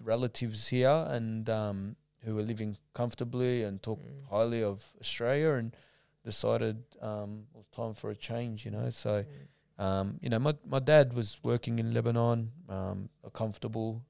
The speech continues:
Speaker 1: um, but decided to pack up and come here. So had four siblings.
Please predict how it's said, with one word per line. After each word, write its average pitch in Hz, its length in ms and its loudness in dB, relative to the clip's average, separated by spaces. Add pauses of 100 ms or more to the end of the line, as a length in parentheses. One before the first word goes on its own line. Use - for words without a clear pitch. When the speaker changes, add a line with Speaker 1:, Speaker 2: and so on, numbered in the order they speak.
(120)
Speaker 1:
um, 101 280 -10
but 98 220 -6
decided 107 280 -4
to 110 80 -4
pack 107 260 -6
up 113 120 -2
and 123 80 -14
come 107 200 -4
here. 107 140 -4
So 107 240 0 (360)
had 113 140 0
four 151 240 10
siblings. 135 680 0